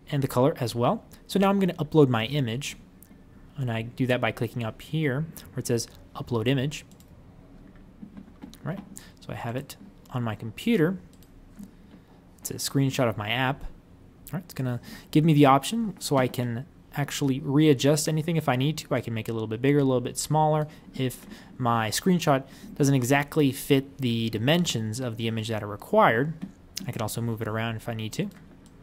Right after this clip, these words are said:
But because they are the correct dimensions, I just need to click on crop once I'm done. All right, so it looks pretty good.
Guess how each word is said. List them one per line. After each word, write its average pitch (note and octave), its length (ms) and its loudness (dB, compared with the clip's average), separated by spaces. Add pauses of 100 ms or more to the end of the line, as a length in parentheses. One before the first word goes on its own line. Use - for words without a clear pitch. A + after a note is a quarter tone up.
(440)
But G3+ 220 -2 (340)
because C3+ 260 0
they A#2 140 2
are B2 120 2
the - 80 -2
correct B2 300 -4
dimensions, B2+ 500 -4 (460)
I C3+ 80 -2
just C#3 240 -4
need C#3 200 0
to C#3+ 280 2
click - 340 -6
on C3 380 -2 (300)
crop - 500 -6 (580)
once A2+ 200 -8
I'm A#2+ 80 -6
done. F#3+ 240 -6 (2000)
All G#2+ 80 -6
right, D#3 180 -2 (380)
so - 120 -4
it B2+ 40 -2
looks B2 160 -4
pretty A#2 400 -4
good. A#2+ 260 2